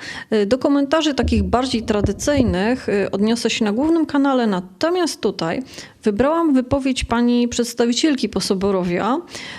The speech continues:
e, która oczywiście musiała się aktywnie wypowiedzieć w obronie Novus Ordo.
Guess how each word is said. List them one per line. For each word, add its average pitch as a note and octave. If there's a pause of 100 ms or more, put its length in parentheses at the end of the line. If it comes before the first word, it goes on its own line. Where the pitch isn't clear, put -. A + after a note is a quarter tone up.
(100)
e, G#3+
która D4+
oczywiście B3+
musiała A#3
się A3
aktywnie C#4
wypowiedzieć A3
w A3
obronie G#3+
Novus G#3+
Ordo. G3